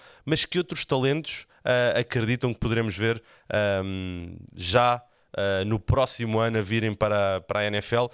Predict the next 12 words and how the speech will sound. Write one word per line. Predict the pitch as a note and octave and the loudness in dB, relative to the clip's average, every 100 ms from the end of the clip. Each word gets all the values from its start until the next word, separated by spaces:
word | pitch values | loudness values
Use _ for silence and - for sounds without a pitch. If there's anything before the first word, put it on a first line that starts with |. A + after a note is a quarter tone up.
| - - | -12 -8
Assim | F#2+ A2+ | -4 -4
de | G#2 | -6
repente | - A2+ A2+ | -2 0 0
eu | G2+ | -2
sei | - G2+ | -2 -4
que | - G2+ | -6 -4
Chase | - G#2 - | -2 -2 0
Young | G#2+ A2 | 0 0
é | G2 G2 | 0 0
o | F#2+ G2 | 0 -2
melhor | G#2 A2 | 2 2
jogador, | F#2 F#2+ G2 G#2 F#2 | 0 -2 0 0 -2